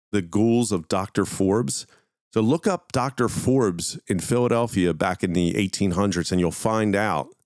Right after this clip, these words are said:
how awful this was. And of course, it was all minorities that were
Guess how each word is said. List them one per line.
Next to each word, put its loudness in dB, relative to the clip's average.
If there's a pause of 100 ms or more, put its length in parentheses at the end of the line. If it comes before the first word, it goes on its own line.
(320)
how -4 (100)
awful 0
this -2
was. 0 (420)
And 0
of -4
course, 0
it -4
was -4
all 0
minorities 0
that -2
were 0